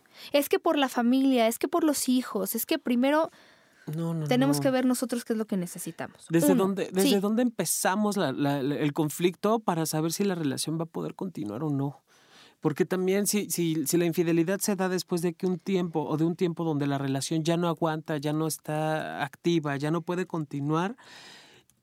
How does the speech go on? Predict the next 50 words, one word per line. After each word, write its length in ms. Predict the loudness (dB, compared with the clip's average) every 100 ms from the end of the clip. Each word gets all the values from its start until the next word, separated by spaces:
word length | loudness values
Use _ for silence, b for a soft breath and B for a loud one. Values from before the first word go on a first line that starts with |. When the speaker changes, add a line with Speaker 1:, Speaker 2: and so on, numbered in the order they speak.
| _
Speaker 2:
y 140 | 0 2
ya 180 | 2 2
hubo 220 | 0 -2
esta 180 | 0 -2
infidelidad, 720 | 0 -2 0 0 2 0 -2
bueno, 320 | -2 0 0 -4 -8
saber 580 | -2 2 0 2 2 2
si 140 | 0 0
también 400 | 0 2 2 2
o 60 |
reconocer 540 | 0 0 0 0 0 -2
si 120 | -2
también 260 | -2 0 2
Speaker 1:
Sí. 20 |
Speaker 2:
la 80 | 2
relación 400 | 0 -2 -2 -2
puede 220 | 0 0
aguantar 840 | 2 2 2 0 2 2 2 -2 -4
ese 220 | -2 -2
tipo 300 | -4 -6 -6
de 140 | -4
relaciones 540 | -4 -4 -4 -4 -4 -6
o 80 | -6
por 160 | -6
qué 100 | -4
nos 160 | -4 -6
estamos 400 | -6 -4 -4 -4
quedando, 460 | -4 -2 0 -2
por 120 | -4 -6
el 60 |
Speaker 1:
Exacto. 120 | -4 -4
Speaker 2:
qué 60 |
dirán, 320 | -2 -2 -4
por 120 | -6 -8
la 80 |
comadre, 420 | -6 -4 -4 -2 -2
lo, 140 | -4
los 320 | -6 -8 -6 -8
ejemplos 400 | -10 -12 -10 -10
que 100 | -12
decías 320 | -10 -10 -10
ahorita. 380 | -8 -10 -12 -2
Speaker 1:
Exactamente. 720 | 0 2 -2 0 -2 0 -2
¿Qué 120 | 2 2
es 60 |
lo 100 | 4
que 100 | 2
yo 140 | 2 0
quiero 240 | 2 0
hacer 260 | 2 -2